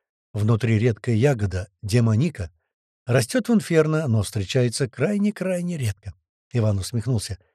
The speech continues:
Вернее, встречалась крайне редко. Сейчас же мы собрали эту ягоду со всего Инферно и размножили до целой плантации. Думаю, надо расширять ее вдвое, а то и втрое, чтобы хоть что-то на экспорт в Виттории оставалось.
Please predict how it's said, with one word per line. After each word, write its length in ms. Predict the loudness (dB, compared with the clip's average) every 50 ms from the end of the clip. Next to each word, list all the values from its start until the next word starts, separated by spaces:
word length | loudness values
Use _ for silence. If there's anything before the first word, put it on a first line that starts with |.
| _ _ _ _ _ _ _ 0
Вернее, 380 | 2 4 4 6 6 6 6
встречалась 520 | 4 2 0 -2 0 2 2 2 2 2 0
крайне 360 | 0 2 4 4 4 2 2
редко. 360 | 0 -2 -4 -4 _ -18 -20 -20 _ _ _ _ _ _ _ _
Сейчас 400 | -8 -4 -2 2 4 4 4 4
же 120 | 4 2 2
мы 280 | 4 4 4 4 2
собрали 460 | 2 0 0 0 2 2 2 2 2 0
эту 120 | 0 0
ягоду 540 | 0 2 2 2 0 0 -2 -2 -4 -4 -6
со 160 | -6 -4 -4
всего 320 | -4 -2 0 2 2 4 2
Инферно 540 | 2 2 2 2 2 2 2 -2 -4 -6 -10 _ _ _ _ _ _ _ _
и 160 | 0 2 4 4
размножили 640 | 4 4 2 2 2 4 4 4 4 2 0 0
до 140 | 0 0 -2
целой 300 | -2 0 0 0 0 0
плантации. 680 | 2 0 0 0 0 0 -2 -2 -2 -4 -6 -6 -8 -14 _ _ _ _ _ _ _ _ _ -6
Думаю, 420 | 0 2 2 4 4 4 6 6
надо 280 | 6 6 6 6 4 2
расширять 520 | 2 2 2 2 4 4 4 4 2 2
ее 140 | 2 2 2
вдвое, 440 | 2 2 0 2 4 4 6 4 4
а 20 |
то 180 | 4 2 0 0
и 100 | 0 0
втрое, 460 | 0 0 0 2 2 2 2 0 -2
чтобы 380 | -6 -2 0 0 2 2 0 0
хоть 180 | 0 -2 -2
что-то 320 | -2 -2 0 0 0 0 0
на 160 | 2 2 0
экспорт 340 | 0 -4 -4 -2 -2 -2 -2
в 80 | -2 -6
Виттории 440 | -4 -6 -6 -4 -2 -2 -2 -2 -2
оставалось. 600 | -4 -2 -2 0 0 0 -2 -4 -4 -8 -12